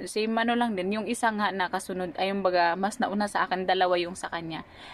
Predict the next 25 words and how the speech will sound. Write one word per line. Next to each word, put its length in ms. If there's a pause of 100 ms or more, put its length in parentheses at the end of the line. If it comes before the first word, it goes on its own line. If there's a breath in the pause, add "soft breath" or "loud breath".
(120)
Left 240
and 180
right 220
po 80
yung 260
pugitan 400
niya. 160
Pero, 300
hindi 480
po 260
pwedeng 400 (240)
isabay 480
siyang 240
operahan. 440
Hin-, 360
take 200
note 240
po, 160 (360 loud breath)
hin-, 200
kahit 240
na 440
may 200
kabilaan 560
kayong 320
pugita, 640